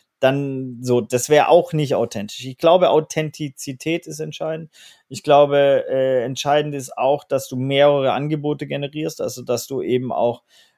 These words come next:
ähm, Menschen sprechen, Plattformen baust, wo halt nicht nur ich, der jetzt vierzig bin, der eine gewisse Art an Menschen abholen kann, aber vielleicht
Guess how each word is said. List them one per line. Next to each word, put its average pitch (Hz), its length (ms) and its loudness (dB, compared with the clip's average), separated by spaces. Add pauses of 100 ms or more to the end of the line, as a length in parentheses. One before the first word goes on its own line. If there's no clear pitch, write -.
(180)
ähm, 123 400 0
Menschen 139 960 -4
sprechen, 139 720 -4
Plattformen 135 760 2
baust, 123 720 4
wo 123 300 2
halt 120 280 2
nicht - 400 -10
nur 131 440 2 (760)
ich, - 300 -8 (160)
der 123 80 6
jetzt 120 180 0
vierzig 156 400 -2
bin, 143 260 0
der 120 300 0 (340)
eine 127 120 -6
gewisse 139 720 4
Art 135 400 2
an 131 160 0
Menschen 131 440 -4
abholen 151 560 0
kann, 143 340 -4
aber 123 280 2
vielleicht 131 400 -2